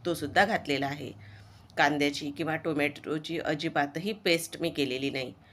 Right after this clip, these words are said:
तर आता टोमॅटो आपण थोडासा परतून घेतल्यानंतर इ-, यामध्ये सहा ते सात लसूण पाकळ्या आणि एक इंच आल्याचा तुकडा खलबत्त्यामध्ये छान असा ठेचून घेतलेला आहे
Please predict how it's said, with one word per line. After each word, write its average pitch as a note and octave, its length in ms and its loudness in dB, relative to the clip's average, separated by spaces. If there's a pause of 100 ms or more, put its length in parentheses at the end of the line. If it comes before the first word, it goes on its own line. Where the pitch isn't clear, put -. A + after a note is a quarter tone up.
(380)
तर G3 100 8
आता E3+ 240 4
टोमॅटो F3 580 0
आपण G3 460 0 (160)
थोडासा G#3+ 380 0
परतून E3 420 0
घेतल्यानंतर D3+ 640 -2 (100)
इ-, D3 200 -2
यामध्ये D#3+ 400 0 (640)
सहा G3+ 200 6
ते A3 160 0
सात F#3+ 280 4
लसूण D#3 340 2
पाकळ्या D#3+ 380 2
आणि D#3 320 -2
एक D#3+ 220 -2
इंच D#3 180 -2
आल्याचा D3 380 2
तुकडा D3+ 400 0 (220)
खलबत्त्यामध्ये F#3+ 800 0
छान D#3 240 -4
असा E3 160 -2
ठेचून F#3 440 0
घेतलेला C#3 360 -2
आहे D3 300 -2